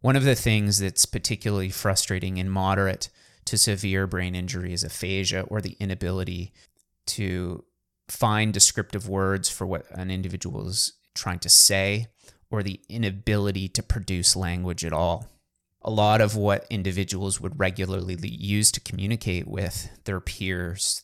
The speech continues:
their partners, their healthcare providers can be blunted or completely absent. And so there is already this layer of frustration that is present.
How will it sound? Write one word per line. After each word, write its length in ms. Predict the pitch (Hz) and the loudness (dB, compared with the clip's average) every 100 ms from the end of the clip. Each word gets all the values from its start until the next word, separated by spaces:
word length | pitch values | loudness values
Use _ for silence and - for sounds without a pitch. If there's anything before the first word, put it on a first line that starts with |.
| - | -6
their 160 | 90 | -6
partners, 920 | - - 104 98 107 90 87 101 - | -6 -4 0 0 -2 -6 -6 -4 -4
their 140 | - 87 | -4 -6
healthcare 460 | - 90 - 78 | -6 -8 -8 -10
providers 680 | - 92 87 90 90 87 - - - - - _ | -8 -6 -4 -4 -6 -6 -6 -8 -16 -20 -20 _
can 140 | 104 | -8
be 80 | 90 | -6
blunted 500 | - 92 92 - 82 - | -4 -4 -4 -4 -8 -8
or 100 | 87 | -10
completely 520 | - 92 101 - 85 | -8 -8 -8 -8 -8
absent. 560 | 78 82 139 92 82 - _ _ | -4 0 0 0 -4 -12 _ _
And 160 | 95 92 | -6 -2
so 140 | - | -2
there 160 | 101 80 | -2 -6
is 200 | 101 98 | -2 -2
already 440 | - 92 95 92 | 0 0 2 0
this 240 | 92 85 - | -2 0 0
layer 300 | 90 90 90 | 0 -2 -4
of 80 | - | -6
frustration 680 | - - - 95 101 98 | -4 -2 0 0 0 0
that 120 | 87 | -2
is 100 | 85 | -6
present. 500 | - - 85 87 - | -8 -6 -6 -8 -12